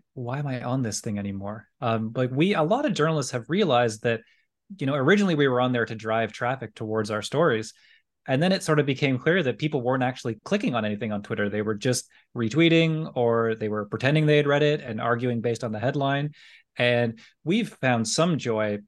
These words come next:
through targeted advertising, getting stuff to the hub, but it's very rare that it comes from a personal post. And when you think about the ravages that it, um, takes on your attention span and the way it takes you out of the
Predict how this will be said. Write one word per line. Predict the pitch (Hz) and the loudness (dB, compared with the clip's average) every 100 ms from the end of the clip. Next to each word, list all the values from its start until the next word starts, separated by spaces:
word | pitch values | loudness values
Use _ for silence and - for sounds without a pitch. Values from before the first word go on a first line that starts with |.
| _ _ - | _ _ -8
through | 113 | -6
targeted | 110 - 135 127 110 | -6 0 2 2 4
advertising, | 120 151 127 107 104 104 98 104 120 _ | 4 2 0 -2 -2 -6 -8 -10 -12 _
getting | 123 117 | -4 -2
stuff | 104 120 - | -2 -6 -8
to | - | -8
the | 101 | -6
hub, | 107 104 | -6 -2
but | 127 120 - - - | 0 0 -2 -16 -6
it's | 139 127 | -4 0
very | 135 196 185 | 4 8 8
rare | 135 139 120 107 | 8 6 6 2
that | 113 | -2
it | |
comes | - 120 113 | -4 -4 -4
from | - 113 | -4 -4
a | 107 | -4
personal | - 117 - 101 | -4 -4 -4 -6
post. | - 107 101 - - | -4 -4 -4 -8 -2
And | 120 120 - - - _ | 0 0 -4 -18 -20 _
when | 127 131 | 2 4
you | 131 | 2
think | 240 247 | 2 2
about | 170 147 139 135 | 4 4 2 2
the | 120 | 0
ravages | 113 123 139 139 127 113 98 - | 2 4 4 0 -2 -2 -4 -4
that | 117 | -2
it, | 107 - - | -2 -6 -10
um, | 113 107 107 104 107 156 147 - | -4 -2 -2 -2 -6 -8 -12 -6
takes | 131 131 - | -4 -4 -4
on | 117 110 | -2 -2
your | 104 | -2
attention | 104 151 147 127 | 0 0 0 -2
span | - 131 127 131 127 - _ | 0 2 2 0 -6 -16 _
and | 123 113 | -6 -4
the | 110 | -2
way | 120 113 | -2 0
it | 120 127 | -2 0
takes | 127 - 123 | -2 -2 0
you | |
out | 120 | 0
of | 107 | 0
the | 107 | -4